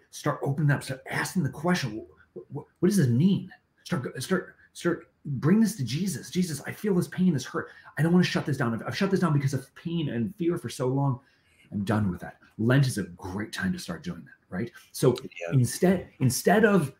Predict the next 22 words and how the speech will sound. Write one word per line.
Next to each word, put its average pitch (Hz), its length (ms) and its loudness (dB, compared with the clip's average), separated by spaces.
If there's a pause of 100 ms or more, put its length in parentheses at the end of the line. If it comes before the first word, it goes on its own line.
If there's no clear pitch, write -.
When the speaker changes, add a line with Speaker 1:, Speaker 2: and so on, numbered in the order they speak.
(140)
Speaker 1:
maybe, 147 340 2
maybe 127 260 2
for, 120 300 4
for - 300 -4
those 92 160 2
who 98 80 0
are 90 60 0
Catholic 95 360 -2
or 98 160 2
watching 104 260 0
this, - 120 -4
you're, 123 160 2
you're 117 100 -2
thinking, 135 180 4
"What 139 120 8
am 165 80 6
I 151 60 6
gonna 120 180 6
give 117 260 2
up 127 140 -4
for 113 80 -2
Lent?" 101 160 -6